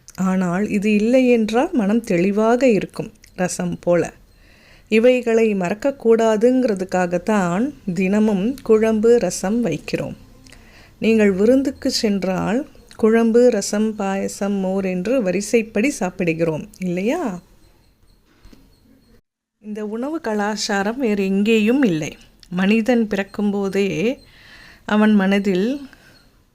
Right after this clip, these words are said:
தான் என்னும் அகங்காரம் இடம் பிடித்து விடுகிறது. அவன் பலவிதமான குழப்பத்தில் ஆழ்வதால் அவன் மனம் குழம்புகிறது. இதைதான் முதலில் நாம் சாப்பிடும்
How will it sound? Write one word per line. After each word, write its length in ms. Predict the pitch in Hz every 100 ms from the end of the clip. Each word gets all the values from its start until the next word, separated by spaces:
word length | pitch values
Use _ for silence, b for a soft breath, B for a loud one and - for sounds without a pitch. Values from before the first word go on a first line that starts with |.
| -
தான் 300 | 220 240 254
என்னும் 300 | 226 190 180
அகங்காரம் 640 | 180 190 196 190 185 226
இடம் 340 | 208 190 214 208
பிடித்து 340 | 185 - 170
விடுகிறது. 500 | 156 - - - - _ b b b b b b b
அவன் 280 | 185 180 180
பலவிதமான 800 | 170 160 196 208 208 208 208 202
குழப்பத்தில் 680 | 190 196 202 208 - 214 202
ஆழ்வதால் 580 | 180 180 180 180 233 202
அவன் 260 | 180 180
மனம் 320 | 180 180 262 381 - -
குழம்புகிறது. 720 | 180 190 180 165 143 139 165 - _ B B B B B -
இதைதான் 500 | 175 190 196 233 240
முதலில் 640 | 180 180 180 165 202 262 B
நாம் 300 | - 185 190
சாப்பிடும் 680 | 196 185 190 - 214 202 175